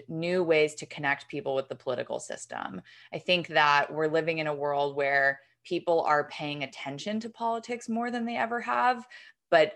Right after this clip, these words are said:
also feel pretty much more disconnected from politics than they ever had, have ever have. And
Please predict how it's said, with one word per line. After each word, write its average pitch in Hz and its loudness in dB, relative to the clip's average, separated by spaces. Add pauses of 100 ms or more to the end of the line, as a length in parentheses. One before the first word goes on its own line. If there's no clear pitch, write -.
also 160 4
feel 147 2 (200)
pretty 165 -4
much 151 -2
more 151 0
disconnected - -4
from 131 -10
politics 131 -10
than 139 -10
they 131 -4
ever 123 -6
had, - -6 (420)
have 139 0
ever 139 0
have. 143 -8
And 160 4